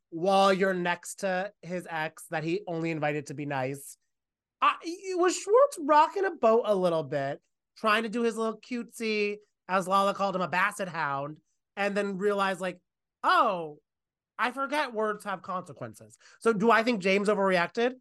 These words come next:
Yeah. Do I think he was warranted to throw the drink? Two thousand percent. <laughs>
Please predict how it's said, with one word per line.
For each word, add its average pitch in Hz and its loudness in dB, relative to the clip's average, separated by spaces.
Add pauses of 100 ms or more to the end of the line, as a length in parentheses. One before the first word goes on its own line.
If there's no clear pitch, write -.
(340)
Yeah. 453 4 (600)
Do 269 2
I 262 4
think 262 -4
he 269 -4
was 254 -4
warranted 220 -4
to 220 -8
throw 214 -6
the 202 -4
drink? 208 -4 (340)
Two 185 -8
thousand 104 -14
percent. - -20
<laughs> - -12